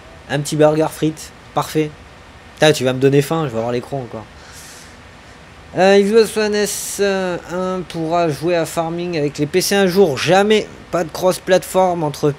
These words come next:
P C et Xbox de prévu, du moins pas pour le dix-neuf, ça n'arrivera jamais les enfants à cause des mods tout simplement.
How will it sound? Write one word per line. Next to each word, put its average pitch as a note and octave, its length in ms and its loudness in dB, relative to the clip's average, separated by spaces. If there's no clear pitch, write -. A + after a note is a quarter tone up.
P E3 120 -2
C E3+ 200 -2
et D#3 260 2
Xbox B2+ 460 -2
de C#3+ 80 0
prévu, D3+ 380 -2
du C3 120 -6
moins C#3 160 -4
pas C#3 140 0
pour C3+ 160 -4
le C3 40 -8
dix-neuf, C3+ 360 -6
ça - 160 -8
n'arrivera A#2 520 -4
jamais C3+ 460 -4
les B2+ 140 -2
enfants C#3 400 -6
à C3 60 -6
cause B2 240 -6
des B2 140 -4
mods C3+ 260 -2
tout C#3 140 -14
simplement. D3+ 520 -6